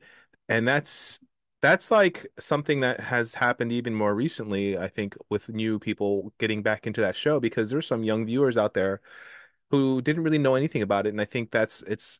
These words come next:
it's one of those things where you see their reactions and they, they make it through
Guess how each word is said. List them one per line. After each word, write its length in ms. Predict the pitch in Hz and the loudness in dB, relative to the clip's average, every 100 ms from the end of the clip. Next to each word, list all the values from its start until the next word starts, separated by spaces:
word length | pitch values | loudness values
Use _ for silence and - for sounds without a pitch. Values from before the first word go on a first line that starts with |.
| _ | _
it's 260 | 110 - - | -10 -8 -2
one 120 | 131 | 0
of 60 | 123 | 2
those 320 | 120 - - - | 0 -4 -8 -2
things 260 | 117 117 | -2 0
where 320 | 110 104 104 - _ _ _ _ - | 4 4 4 -2 _ _ _ _ -4
you 100 | 120 | -2
see 260 | - 175 | 0 0
their 160 | 160 147 | 4 4
reactions 640 | 131 131 151 - 127 113 117 | 6 4 2 -2 -6 -4 -2
and 120 | 113 | 2
they, 200 | 110 113 | 0 2
they 120 | 113 | 0
make 200 | 117 139 | 0 0
it 140 | 110 - | -2 0
through 420 | 143 135 107 | 2 2 2